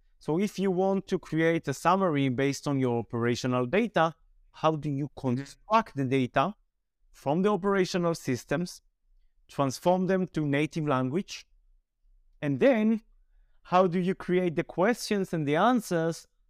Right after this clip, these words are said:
about this content? And how do you make sure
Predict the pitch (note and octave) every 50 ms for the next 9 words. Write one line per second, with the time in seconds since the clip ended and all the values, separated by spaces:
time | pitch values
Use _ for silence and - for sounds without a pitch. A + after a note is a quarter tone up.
0 | _ _ _ _ _ _ _ _ _ _ _ _ _ _ - E3 D3 D#3+ D#3 D3+
1 | C#3+ B2+ D#3 D3 - - - F#3+ G3+ F#3+ F3 - A#2 - _ _ _ _ _ _
2 | _ _ _ _ _ _ _ _ _ _ _ _ _ _ _ _ _ _ _ -
3 | G3+ G3 F3+ E3+ G#3 G#3+ G#3 F3 A3 G3+ G#3 G3+ G3+ G#3+ G#3 F3+ - - - D4+
4 | E4 C#4+ C4 B3